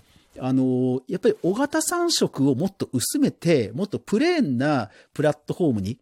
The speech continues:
なっていって、そして機能が多機能になって音質も良くなるっていう、そのプロダクトとしてより良いものになっていった上で、まあ、例えば角川とかあたりが買ってくれるのが、なんか落としどころとしては一番いいんじゃないかなと思うんですよね。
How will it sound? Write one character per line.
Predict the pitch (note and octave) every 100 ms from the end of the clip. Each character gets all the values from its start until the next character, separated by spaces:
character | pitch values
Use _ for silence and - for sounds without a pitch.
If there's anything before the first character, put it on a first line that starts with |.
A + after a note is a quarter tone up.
| _ -
な | D#3
っ | F#3
て | _ C3+
い | B2
っ | G#2+ _
て、 | C#4 A#3
そ | -
し |
て | -
機 | B3+ -
能 | C#4 C3+
が | G#2+
多 | - E3+
機 | A#3+
能 | A3+ D3+
に |
な | C#3
っ | -
て | F#3 -
音 | F3+
質 | - F3+
も | F3+
良 |
く | F#3
な | D#3
る | C#3+
っ |
て | - A#2+
い | A#2+ C#3+
う、 | A2 -
そ | E3+
の | - - - _
プ | A#3
ロ | D#4+
ダ | F#4+ F4+
ク |
ト | - C#3+
と | C3
し |
て | - A3 F3 G#2+
よ | C3+
り | G#3 F#3
良 | F#3 D4
い | F#3
も | C3+
の | A2
に | G#2+
な | F#3
っ | - _ _
て | - -
い | G#3
っ | - _
た | G#3 -
上 | A3+ D4+ D4+
で、 | D#4+ D4 - -
ま | F3+ A#3
あ、 | D4
例 | C4+ B3
え | B3+
ば | G3
角 | - F#3
川 | A#3 G3+ D#3
と | A2+
か | C3 B2 _
あ | F3
た | -
り | D3+ E3+
が | A3+ D#3+ - - _
買 | -
っ | -
て | E3
く | -
れ | F3
る | E3
の | D3
が、 | G3 E3+ -
な | F3
ん |
か | A#2+
落 | B2
と | E3
し | D3+
ど | E3+
こ | F3+
ろ | E3+
と | F3
し |
て | E3+
は |
一 | D3+ -
番 | E3+ E3 D3+ - _
い | E3
い |
ん | D3+
じ |
ゃ | C3+
な | B2
い |
か | C#3+
な | G3 A#3
と | A3+ A#2+
思 | C#3+
う |
ん | C3+
で | G#2+
す |
よ | G2
ね。 | G2+ G#2